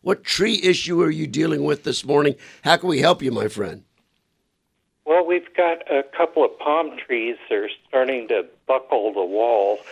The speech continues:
Speaker 2: so we're gonna have those cut. Um, I was wondering about the ramifications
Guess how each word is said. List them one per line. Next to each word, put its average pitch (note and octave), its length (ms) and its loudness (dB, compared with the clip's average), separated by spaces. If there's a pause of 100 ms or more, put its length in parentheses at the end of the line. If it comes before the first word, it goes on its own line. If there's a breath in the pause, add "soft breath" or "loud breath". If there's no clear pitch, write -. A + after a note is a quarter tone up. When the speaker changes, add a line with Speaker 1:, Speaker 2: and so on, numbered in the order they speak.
(560 loud breath)
Speaker 2:
so A#2 160 0
we're A2 160 -8
gonna C#3+ 200 0
have C3+ 200 0
those A#2 200 -4 (300)
cut. C3+ 300 0 (260)
Um, G#2+ 280 -6
I G#2+ 100 -2
was B2 160 -8 (140)
wondering D3 400 -4
about B2 340 -2
the C3 60 -10
ramifications C3 1160 -4